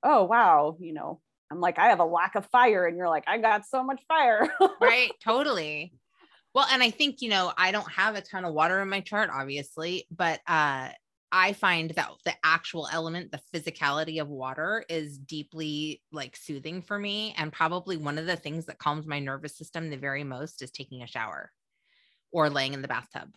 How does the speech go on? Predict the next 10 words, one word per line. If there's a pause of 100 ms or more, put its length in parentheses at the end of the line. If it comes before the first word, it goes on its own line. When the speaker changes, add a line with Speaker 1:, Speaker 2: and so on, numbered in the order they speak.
(140)
Speaker 2:
or,
like,
a
pool.
Like,
just (360)
being
in
water
shifts